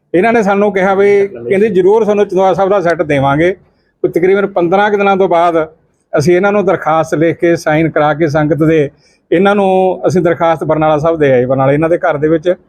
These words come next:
ਤੇ ਉੱਥੇ ਮਨਜ਼ੂਰ ਕਰਾ ਕੇ ਪੰਦਰਾਂ ਵੀਹ ਕੁ ਦਿਨਾਂ ਦੇ ਬਾਅਦ ਸਾਨੂੰ ਚਿੱਠੀ ਦੇ ਦਿੱਤੀ ਕਿ ਤੁਹਾਡਾ ਭਾਈ ਚੰਦੋਆ ਸਾਹਿਬ ਮਨਜ਼ੂਰ ਹੋ ਗਿਆ ਗੁਰੂ ਰਾਮਦਾਸ ਦਰਬਾਰ ਦੇ ਵਿੱਚੋਂ।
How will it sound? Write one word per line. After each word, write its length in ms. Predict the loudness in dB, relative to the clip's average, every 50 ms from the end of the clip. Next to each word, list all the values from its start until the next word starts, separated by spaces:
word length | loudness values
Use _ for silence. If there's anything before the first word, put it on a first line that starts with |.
| _ _ _ _ _ _
ਤੇ 60 | 0 0
ਉੱਥੇ 300 | 0 0 0 -2 0 0
ਮਨਜ਼ੂਰ 500 | 0 0 0 2 2 2 4 2 0 0
ਕਰਾ 280 | 0 0 0 0 0 -2
ਕੇ 260 | 0 0 0 0 -2 -4 _ _ _ _ _ _ _ -2
ਪੰਦਰਾਂ 320 | 0 2 2 2 2 2
ਵੀਹ 200 | 2 0 0 0
ਕੁ 60 | 0 0
ਦਿਨਾਂ 200 | 0 0 0 0
ਦੇ 100 | 0 0
ਬਾਅਦ 320 | 0 0 0 0 0 0
ਸਾਨੂੰ 280 | -2 0 -2 -2 -2 -4
ਚਿੱਠੀ 360 | -2 -4 -6 -2 0 0 0
ਦੇ 140 | 2 2 0
ਦਿੱਤੀ 360 | 0 -2 -2 0 0 0 0 -2 -4 _ _ _ -20 _ _ -6
ਕਿ 80 | -6
ਤੁਹਾਡਾ 340 | -2 0 -2 0 0 0 0
ਭਾਈ 180 | 0 0 0 0
ਚੰਦੋਆ 360 | 0 0 0 2 2 2 2 0
ਸਾਹਿਬ 180 | 0 0 0
ਮਨਜ਼ੂਰ 380 | 0 0 0 2 2 2 2 2
ਹੋ 160 | 2 0 0
ਗਿਆ 140 | 2 2 0
ਗੁਰੂ 220 | 0 0 0 0 2
ਰਾਮਦਾਸ 560 | 2 0 0 0 -2 0 0 0 0 0 0 0 0 0 -2 -6 _ _ -20 -8 -4
ਦਰਬਾਰ 380 | -2 0 2 2 2 0 0
ਦੇ 80 | 0 0
ਵਿੱਚੋਂ। 300 | -2 -2 -4 -4 -10 -14